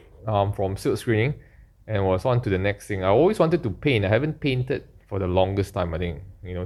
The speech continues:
dealing, and it was pure, um, painting, sitting down with your brushes and your usual. Um, I started using house paint, so the introduction of the new material was very exciting.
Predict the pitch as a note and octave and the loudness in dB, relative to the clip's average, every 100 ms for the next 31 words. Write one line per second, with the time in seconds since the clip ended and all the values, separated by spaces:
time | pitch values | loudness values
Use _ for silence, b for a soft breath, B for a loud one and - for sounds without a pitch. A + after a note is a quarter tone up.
0 | - F2+ F2+ - G2+ G2 F2 G#2+ G2 - | -8 -6 -6 -6 -10 -8 -2 2 2 0
1 | - - C#3 C3 C3 B2+ C3 b b b | -8 0 4 6 4 0 -6 b b b
2 | - F2 E2+ G#2+ G#2 A2+ A2 A2 - A2+ | -6 -4 -2 0 0 0 -2 -2 -2 0
3 | A#2 A2+ G#2+ G#2+ G#2+ F2+ E2 F2+ F#2 G#2+ | 2 6 6 4 2 -2 -2 0 -2 -2
4 | G2+ - - - - - F2+ F2 E2+ F#2 | -4 -8 -20 -20 -20 -12 -8 -8 -6 -8
5 | F#2 F2+ F2 - - - - - - G2 | -6 -6 -8 -14 -20 -20 -20 -20 -16 -10
6 | F2+ F2 F#2 A2 B2+ B2 A2+ A2 B2 A#2 | -8 -6 -2 0 2 2 2 2 2 4
7 | B2 B2+ - B2+ C3+ - G#2+ G#2+ A#2+ G#2+ | 4 2 0 0 0 -2 0 0 0 0
8 | - A#2 F#2 F2+ A2 G#2+ F2+ - F#2+ F#2+ | 0 0 0 0 0 0 -2 0 0 2
9 | E2+ E2+ E2 F2+ F2+ G#2 - - F2 F2+ | 0 -4 -6 -2 4 4 4 0 2 0